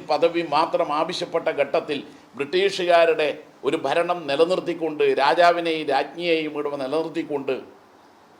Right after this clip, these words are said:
"ഞങ്ങൾക്ക് പാർലമെൻറ്റിലും അസംബ്ലിയിലും മാത്രം പ്രാതിനിധ്യം മതി" എന്ന് പറഞ്ഞുകൊണ്ട് കോൺഗ്രസ് ഗാന്ധിജിയുടെ നേതൃത്വത്തിൽ പോലും അങ്ങനെയൊരു നിലപാട് സ്വീകരിച്ചപ്പോൾ ആയിരത്തി തൊള്ളായിരത്തി ഇരുപത്തി ഒന്നിൽ എ ഐ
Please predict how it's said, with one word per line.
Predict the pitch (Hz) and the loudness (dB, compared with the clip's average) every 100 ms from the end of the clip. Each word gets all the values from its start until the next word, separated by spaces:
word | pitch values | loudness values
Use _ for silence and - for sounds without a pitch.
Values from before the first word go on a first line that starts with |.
| - 113 | -10 -6
"ഞങ്ങൾക്ക് | 127 143 147 143 | -4 -4 -4 2
പാർലമെൻറ്റിലും | 135 156 160 151 147 139 139 | 2 2 -2 -4 -6 -6 -6
അസംബ്ലിയിലും | 165 160 156 147 135 127 | -6 -4 -4 -4 -4 -2
മാത്രം | 135 151 147 135 | -4 -2 -4 -2
പ്രാതിനിധ്യം | 131 151 160 156 151 135 | -2 -2 -6 -8 -8 -6
മതി" | 131 151 147 - - 113 | -6 -4 -6 -10 -10 -6
എന്ന് | 131 170 135 | -4 -2 -2
പറഞ്ഞുകൊണ്ട് | 139 156 147 143 135 131 - | -2 -2 -4 -6 -6 -6 -4
കോൺഗ്രസ് | 127 156 160 156 - 139 135 123 | -2 -2 2 0 2 -4 -4 -4
ഗാന്ധിജിയുടെ | 123 170 202 240 247 233 208 | -2 -2 -4 -4 2 2 2
നേതൃത്വത്തിൽ | 196 185 175 175 170 156 156 | -2 -2 -2 -4 -4 -6 -4
പോലും | 147 143 - - - - - | -2 -2 -4 -10 -20 -16 -8
അങ്ങനെയൊരു | 123 156 156 151 147 | -6 -4 -4 -4 -4
നിലപാട് | 135 156 156 151 | -2 0 0 -2
സ്വീകരിച്ചപ്പോൾ | 131 139 147 143 151 135 127 - - - 104 | -8 -6 -6 -6 -4 -4 -6 -8 -10 0 2
ആയിരത്തി | 151 151 165 160 | 4 2 -2 -4
തൊള്ളായിരത്തി | 156 147 143 139 139 127 | -2 0 0 -4 -6 -10
ഇരുപത്തി | 139 160 147 135 | 0 0 0 -6
ഒന്നിൽ | 123 139 147 123 - 107 120 | -6 -6 -8 -8 -12 -6 -2
എ | |
ഐ | 156 | -2